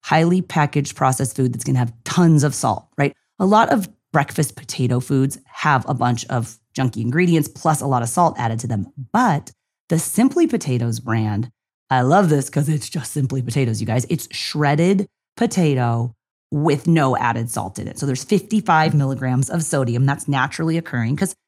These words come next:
potatoes have lots of minerals in them, like potassium and a little bit of sodium. So the sodium that's in there, and my general rule of thumb is I'm looking for less than one hundred milligrams of sodium per serving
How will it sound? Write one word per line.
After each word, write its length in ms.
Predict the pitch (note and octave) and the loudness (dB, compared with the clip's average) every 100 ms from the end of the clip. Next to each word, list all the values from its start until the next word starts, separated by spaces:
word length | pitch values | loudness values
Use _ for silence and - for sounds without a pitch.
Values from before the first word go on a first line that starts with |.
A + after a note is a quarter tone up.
| _ | _
potatoes 420 | A#3 - D4 A4+ | -2 0 2 2
have 260 | - G3 - | 0 -2 0
lots 200 | C3+ D3 | -2 0
of 80 | C3+ | 2
minerals 280 | D3+ B2+ A#2 | 2 2 0
in 100 | A#2+ | 0
them, 120 | D3+ | 2
like 160 | F#3 | 0
potassium 540 | - - C3+ B2+ C#3+ C3 - - | -2 0 0 0 0 -2 -2 0
and 320 | A#3+ F#3+ F#3+ | 4 4 4
a 40 | |
little 200 | F#3 F#3+ | 4 2
bit 100 | D#3 | 2
of 80 | C3 | 0
sodium. 420 | A#2+ A2+ G#2+ C#3 | -2 -2 0 -2
So 120 | E3 | 0
the 100 | D#3+ | -2
sodium 340 | D#3+ A#3 B3 A#3 | 0 2 4 4
that's 120 | G3+ | 2
in 140 | E3 | 2
there, 100 | C#3+ | 4
and 100 | D3 | 4
my 140 | C3+ C3+ _ _ | 2 0 _ _
general 280 | C#3+ F#3+ F#3+ | 2 4 6
rule 220 | E3+ E3 | 4 4
of 80 | D3+ | 2
thumb 180 | - C3+ | 2 2
is 100 | B2+ | 4
I'm 80 | B2+ | 2
looking 220 | B2+ B2+ | 2 0
for 100 | B2 | 0
less 220 | B2 D#3+ | 0 0
than 300 | - C#3+ C3+ | 2 0 2
one 180 | D#3+ G#3 | 4 2
hundred 320 | F3+ G3 F3 | 2 2 2
milligrams 400 | D#3 D3 C3+ C3 | 2 0 0 0
of 100 | B2+ | -2
sodium 460 | - B2+ C3 F3 G3 _ _ _ | -4 -2 2 2 0 _ _ _
per 220 | - - D4+ | -4 0 2
serving 400 | - F#3 F3+ | 2 2 2